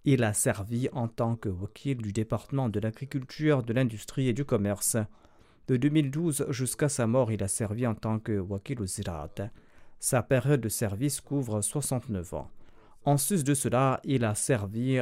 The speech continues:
en tant que membre de nombreux comités de l'Anjuman et de la communauté.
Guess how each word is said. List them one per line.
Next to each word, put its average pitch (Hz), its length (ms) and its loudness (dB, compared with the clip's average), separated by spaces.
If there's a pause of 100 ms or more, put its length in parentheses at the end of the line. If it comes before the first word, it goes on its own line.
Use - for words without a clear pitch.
(100)
en 101 160 -4
tant 110 200 0
que 107 120 -4
membre 110 440 0
de 92 120 -4
nombreux 117 340 0
comités 127 460 0
de 113 140 0
l'Anjuman 113 560 0
et 101 80 -2
de 92 100 -6
la 87 140 -2
communauté. 104 720 -2